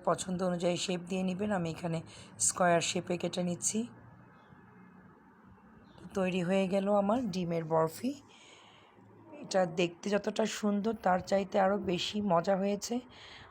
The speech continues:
অবশ্যই আপনারা ট্রাই না করলে মিস করে যাবেন।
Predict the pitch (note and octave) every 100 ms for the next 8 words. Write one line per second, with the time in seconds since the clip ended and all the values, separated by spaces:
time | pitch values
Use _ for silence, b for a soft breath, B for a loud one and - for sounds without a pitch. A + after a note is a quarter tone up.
0 | - D3+ D#3 F3 - A3+ G#3+ A3 G3+ G3+
1 | G3+ F#3+ F3+ E3 F3 F3+ F3 G3 G#3 C4
2 | F#3 D3+ - E3 D#3 D#3+ D#3+ E3+